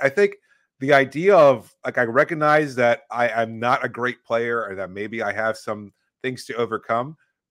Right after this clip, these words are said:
but through work, I can overcome, uh, whatever liabilities I might be or whatever limitations I might have in my game. And that is just, it's so perfectly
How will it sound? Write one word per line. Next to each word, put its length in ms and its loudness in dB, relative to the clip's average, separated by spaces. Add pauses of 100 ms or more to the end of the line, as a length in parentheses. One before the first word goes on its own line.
(180)
but 240 -2
through 160 -10
work, 440 2
I 60 0
can 560 -6
overcome, 720 -6
uh, 100 -10
whatever 420 -4
liabilities 640 -2
I 100 -4
might 220 -6
be 260 -8
or 200 -6
whatever 280 -8
limitations 540 -10
I 40 -6
might 200 -12
have 160 -2
in 80 -8
my 140 -10
game. 340 -12 (380)
And 180 -16
that 120 -4
is 120 -12
just, 260 -14 (140)
it's 220 -20
so 220 -4 (120)
perfectly 680 -2